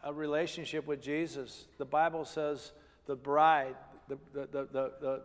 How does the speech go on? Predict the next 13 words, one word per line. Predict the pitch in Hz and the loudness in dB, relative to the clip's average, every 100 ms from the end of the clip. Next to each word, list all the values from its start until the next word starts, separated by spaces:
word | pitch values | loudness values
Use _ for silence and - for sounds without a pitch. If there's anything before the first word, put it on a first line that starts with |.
| - | -10
the | 135 | -10
church, | 127 - 175 180 - - | -8 0 2 2 0 -8
the | 135 | -4
Holy | 156 165 | -2 -2
Spirit | 139 - 165 170 139 | -4 -6 -2 -2 -2
is | 131 113 - - - | -6 -10 -18 -20 -8
saying | - 165 165 | -2 -2 -2
to | 139 | -4
you | 143 | -4
through | 131 165 | -4 -6
the | 151 | -6
church, | 147 170 160 156 - | -6 -4 -4 -4 -10
"Come, | 151 170 | -8 -8